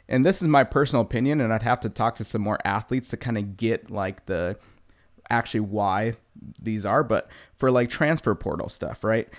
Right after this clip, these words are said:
Like, I think that's a big thing, is 'cause they get there and they're like, "You know what? I'm a, this caliber of athlete, so these are the schools that I'm gonna look at." And once I finally get there,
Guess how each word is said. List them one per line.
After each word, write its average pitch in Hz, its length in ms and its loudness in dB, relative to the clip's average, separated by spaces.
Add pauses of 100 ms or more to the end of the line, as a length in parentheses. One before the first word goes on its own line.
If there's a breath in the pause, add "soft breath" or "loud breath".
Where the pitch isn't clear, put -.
(240 loud breath)
Like, 104 340 -2
I 117 80 2
think 123 220 -2
that's 120 200 2
a 123 60 2
big 107 320 0
thing, 143 180 4
is 110 120 0
'cause 107 200 -2
they 107 140 0
get 113 300 0
there 175 240 4
and 123 120 2
they're 110 120 2
like, 104 240 -2
"You 120 80 0
know 113 80 0
what? 123 380 0
I'm 113 220 0
a, 107 300 -2 (720)
this 120 340 2
caliber 127 420 4
of 107 120 2
athlete, 120 420 0
so 120 100 0
these 117 220 0
are 117 60 2
the 104 100 -2
schools 117 340 -2
that 110 100 0
I'm 101 80 -2
gonna 95 100 -2
look 110 180 -2
at." 135 200 4
And 107 120 -2
once 110 160 -2
I 104 80 0
finally 120 320 0
get 123 320 0
there, 107 240 2